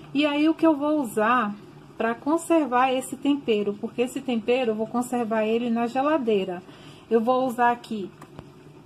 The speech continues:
uma colher de chá de bicarbonato de sódio, tá? E uma colher de sopa de sal, bem cheia.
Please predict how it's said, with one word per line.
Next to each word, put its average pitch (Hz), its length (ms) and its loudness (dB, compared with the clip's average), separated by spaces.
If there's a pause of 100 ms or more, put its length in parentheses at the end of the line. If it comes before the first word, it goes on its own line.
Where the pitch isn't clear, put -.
(460)
uma 330 360 0
colher 269 400 2
de 220 260 -6
chá 220 520 -6 (600)
de 233 120 -8
bicarbonato 233 760 0
de 220 200 -8
sódio, 226 840 -4 (180)
tá? 233 240 0 (720)
E 240 200 -6
uma 370 320 2
colher 269 720 2
de 220 180 -6
sopa 247 720 -4 (180)
de 208 240 -6
sal, 202 520 -2 (680)
bem 247 180 0
cheia. 202 560 -2